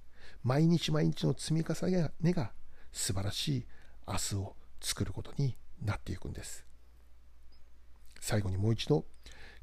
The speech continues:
今日の聖書の一節を読んで終わりにいたしましょう。マタイ六章三十四節。だから、明日のための心配は無用です。明日のことは明日が心配します。労苦はその日その日に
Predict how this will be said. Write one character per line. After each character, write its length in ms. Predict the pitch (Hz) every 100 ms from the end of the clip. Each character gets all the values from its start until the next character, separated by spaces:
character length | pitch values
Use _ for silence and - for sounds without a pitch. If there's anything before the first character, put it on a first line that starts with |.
| -
今 120 | 110
日 60 |
の 40 | 101
聖 180 | - 107
書 120 | 104
の 80 | 107
一 140 | 113
節 260 | - 104 107
を 40 |
読 160 | 107 113
ん 40 |
で 180 | 139 -
終 100 | -
わ 80 | 98
り 60 | 101
に 80 |
い 40 | 104
た 120 | -
し 80 | -
ま 60 | 113
し 100 | 127
ょ 140 | 123 - - - - - - - -
う。 20 |
マ 100 | 110
タ 100 | 101
イ 100 | 101
六 180 | 101 113
章 180 | - 113
三 220 | - 131
十 140 | 113 107
四 160 | 139
節。 340 | - - - - - - - - -
だ 100 | -
か 100 | 107
ら、 160 | 95 - - - - - - -
明 80 |
日 140 | 113 117
の 100 | 113
た 100 | 117
め 80 | 117
の 80 |
心 240 | 110 131 117
配 200 | 117 120
は 140 | 117
無 200 | 107 113
用 160 | 131 147
で 100 | 143
す。 240 | - - - - - - - -
明 80 |
日 160 | - 107
の 80 | 104
こ 100 | 110
と 120 | 110
は 180 | 120 - - -
明 80 | 110
日 160 | -
が 160 | 165 117 -
心 300 | - - 107
配 180 | 101 98
し 100 | 113
ま 120 | 104
す。 200 | - - - - - -
労 200 | 117 107
苦 140 | 113
は 160 | 117 117
そ 200 | - -
の 100 | 113
日 200 | 110 113 -
そ 180 | -
の 80 | 110
日 140 | 131 151
に 140 | 127